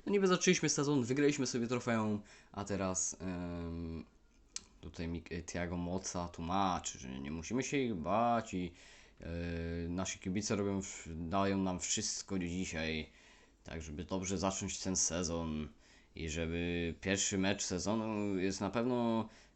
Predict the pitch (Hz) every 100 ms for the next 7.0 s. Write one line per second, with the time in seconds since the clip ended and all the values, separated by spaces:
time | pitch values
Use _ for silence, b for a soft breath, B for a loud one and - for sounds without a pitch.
0 | - 87 104 135 135 135 - 139 143 135
1 | 127 131 127 127 139 139 131 - 120 196
2 | 117 98 135 123 139 131 117 98 120 120
3 | 127 - 117 110 135 101 87 85 90 92
4 | 90 101 92 92 90 90 90 87 98 -
5 | 104 110 113 98 101 98 110 117 110 B
6 | B 107 110 131 117 98 104 92 69